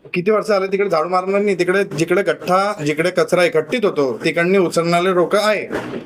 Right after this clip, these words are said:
नाले सफाईवाले आहे, पण नाले बंद पडलेले आहेत. जिकडे रोडाचे कामं झाले, एका साईडला झाले, एका साईडला नाही झाले. दुसऱ्या पद्धतीने पण तिकडे शंभर गोष्टी आहे. आता,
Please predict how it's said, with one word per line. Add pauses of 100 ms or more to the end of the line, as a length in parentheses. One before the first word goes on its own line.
(260)
नाले
सफाईवाले
आहे, (440)
पण
नाले
बंद
पडलेले
आहेत. (600)
जिकडे
रोडाचे
कामं
झाले,
एका
साईडला
झाले,
एका
साईडला
नाही
झाले. (760)
दुसऱ्या
पद्धतीने
पण (260)
तिकडे (580)
शंभर
गोष्टी
आहे.
आता,